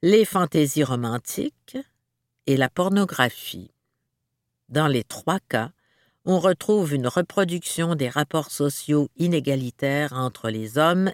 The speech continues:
et les femmes au Japon. Dans les drames, ce sont des femmes au foyer, des office ladies et des cols roses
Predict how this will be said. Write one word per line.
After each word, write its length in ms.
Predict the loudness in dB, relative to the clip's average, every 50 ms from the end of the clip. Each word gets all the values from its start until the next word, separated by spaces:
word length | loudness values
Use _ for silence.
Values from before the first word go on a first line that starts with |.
| 0
et 100 | 0 0
les 160 | 2 2 0
femmes 440 | -2 -2 0 2 2 2 2 0 -4 -8 _
au 160 | _ 0 0
Japon. 540 | 0 0 -2 -4 -4 -6 _ -12 -12 -12 -14 _ _ _ _ _ _ _ _ _ _ _ _ _ _ _ _ _ _ _ _ _
Dans 180 | 0 2 2 4
les 140 | 2 0
drames, 500 | 0 -2 -2 0 2 2 2 2 0 -2 -4 -8 _ _ _ _ _ _ _ _ _
ce 160 | _ 0 0
sont 180 | 0 2 2 2
des 140 | 2 2 0
femmes 260 | 2 0 2 2 4
au 120 | 4 2
foyer, 760 | 2 0 -2 2 2 2 2 2 0 -2 -2 -2 -4 -8 -14 _ _ _ _ _ _ _ _ _ _ _ _ _ _ _ _ _ _ _ _ _
des 320 | 2 4 4 4 4 2
office 500 | 0 0 0 0 -2 -2 -2 -2 -6 -2
ladies 800 | 0 2 4 4 4 2 2 0 -2 -2 -2 -2 -4 -6 -10 _ _ _ _ _ _ _ _ _ _ _ _ _ _ _ _
et 80 | 2
des 140 | 2 2 2
cols 260 | 2 2 2 4 4
roses 640 | 2 2 2 2 2 2 0 -2 -4 -6 -8 -8 -12